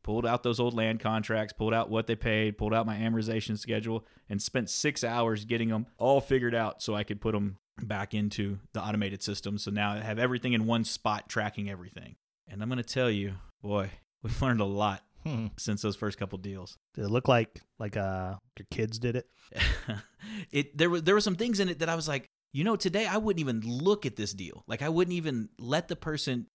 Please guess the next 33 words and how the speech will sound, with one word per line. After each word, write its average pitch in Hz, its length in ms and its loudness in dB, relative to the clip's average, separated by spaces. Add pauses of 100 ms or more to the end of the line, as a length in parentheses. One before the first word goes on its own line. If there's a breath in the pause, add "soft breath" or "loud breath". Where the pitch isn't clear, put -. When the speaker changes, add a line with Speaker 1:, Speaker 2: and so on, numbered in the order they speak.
(120)
Speaker 1:
make 131 320 2
this 120 180 -2
deal 135 180 2
on 117 120 2
me." 107 80 -2
But 120 320 -4
at 156 180 -4
the 156 80 -4
time, 147 500 2
when 120 120 2
it, 156 140 -4 (100)
when 131 200 0
this 185 160 2
stuff 175 300 -2
went 143 200 -2
down, 123 320 2
when 110 120 2
the 113 100 0
dates 135 360 0
on 156 80 0
these 135 160 -4
contracts 127 500 -4
were, 113 200 -4 (300 soft breath)
these 196 240 4
were, 220 80 2
like, 143 200 -2 (200)
within 120 400 0
days 127 420 4
of 110 240 0
me 127 180 2
losing 123 440 2
my 104 140 -2
job. 101 500 -6